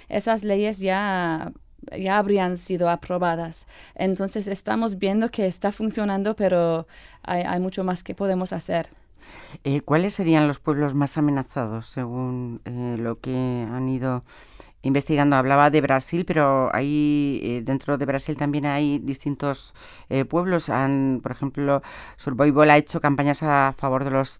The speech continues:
Speaker 2: aguas, eh,
Speaker 1: Sí.
Speaker 2: ¿no? Y, y de algún otro pueblo. No sé si son estos los que, eh, tienen más peligro de desaparecer.
Speaker 1: Sí,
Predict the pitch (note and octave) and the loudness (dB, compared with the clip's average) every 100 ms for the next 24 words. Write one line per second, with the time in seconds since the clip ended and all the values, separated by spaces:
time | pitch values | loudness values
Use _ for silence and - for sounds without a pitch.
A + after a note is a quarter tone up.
0 | - D3+ D3+ G3 D4+ - - - - C3+ | -4 -2 0 -2 -4 -12 -14 -8 -2 0
1 | C3 C3+ C3 C3 E3+ G#3+ B2 D3 A3 - | 0 0 0 0 0 2 4 2 2 -4
2 | C#3 C3+ C3 B2+ B2+ B2 - - - - | -4 0 2 2 2 -2 -8 -20 -12 0
3 | C#3+ D3 C#3+ D#3 D3+ D3 D3 C#3+ C3+ C3 | 6 6 8 6 6 4 2 4 2 2
4 | C3 B2+ - - - - E3 E3+ F3+ E3 | 0 -2 -6 -12 -14 2 4 6 4 0
5 | F3 F3 D#3+ D#3+ - D#3+ C#3+ D3 C#3+ - | -2 2 4 2 2 -2 0 -2 -2 -4
6 | C#3+ C3+ B2+ B2 - D2 - D3+ D3 D3+ | -2 0 -2 -4 -6 -8 -2 2 2 2
7 | - D3+ D3 C3+ C3 C3+ C#3+ C3+ C3 - | 0 0 0 0 -2 -4 -6 -6 -10 -10
8 | D3+ B2 - - - - - - - - | -10 -10 -12 -20 -20 -20 -20 -20 -20 -20
9 | - G3+ G3 | -4 0 2